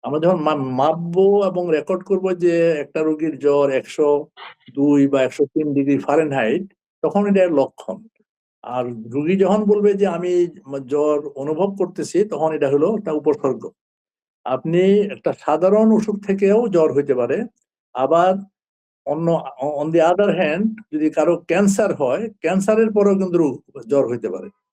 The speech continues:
তো এটা ব্যাপক মানে বিস্তৃতি, ব্যাপক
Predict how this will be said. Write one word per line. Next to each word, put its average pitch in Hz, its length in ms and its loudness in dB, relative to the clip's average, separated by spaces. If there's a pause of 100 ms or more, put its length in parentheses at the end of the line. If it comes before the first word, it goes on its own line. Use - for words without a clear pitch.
(500)
তো 147 40 2
এটা 170 240 2
ব্যাপক 220 580 2 (560)
মানে 139 140 -4
বিস্তৃতি, 151 580 -2
ব্যাপক 135 400 -2